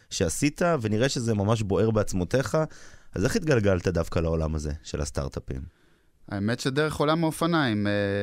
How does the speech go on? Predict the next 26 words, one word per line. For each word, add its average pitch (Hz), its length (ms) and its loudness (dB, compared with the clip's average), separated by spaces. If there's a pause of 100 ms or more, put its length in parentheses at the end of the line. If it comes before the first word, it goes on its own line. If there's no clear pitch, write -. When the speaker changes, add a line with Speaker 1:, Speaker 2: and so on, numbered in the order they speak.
(640)
Speaker 2:
אה, 98 160 -4
למדתי 110 280 -4
פיזיקה 107 360 -6
באוניברסיטת 101 500 -4
תל 95 120 -4
אביב, 143 380 -4
וחבר 101 600 -2
מהאופניים 110 600 -2
שבזמנו 101 720 -4
ניהל, 104 380 -2
אה, 95 480 -6 (360)
איזושהי 104 300 -6
מחלקת 98 420 -6
סי 110 100 -6
טי 101 180 -4
או 131 220 0
בחברת 101 580 -6
הייטק, 160 440 -8
אה, 107 400 -6 (800)
משך 120 280 0
אותי 120 180 -2
לשם, 165 460 0
ומשם, 110 720 -4
אה, 160 200 -4
הכל 151 160 -8
היסטוריה. 165 400 -6